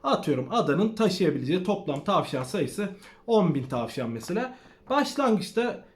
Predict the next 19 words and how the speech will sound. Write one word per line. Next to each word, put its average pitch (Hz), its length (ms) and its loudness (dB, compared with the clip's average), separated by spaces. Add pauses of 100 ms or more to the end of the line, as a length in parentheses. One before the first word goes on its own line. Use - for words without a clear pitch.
(200)
tavşan 254 420 2
sayısı 180 360 0
az, 185 200 0
besin 202 280 2
sayısı 156 400 -2
çok. 220 460 -2
E, 156 160 2
tavşanlar 208 680 0
aynı 175 480 2 (160)
standart 202 600 0
bir 185 100 0
eksponansiyel 160 760 -2
büyüme 180 220 2
eğrisi 185 400 2
gibi, 170 240 -4 (400)
e, 131 440 -2 (320)
patlayıcı 226 500 2
şekilde 214 380 -4
çoğalıyorlar. 123 520 0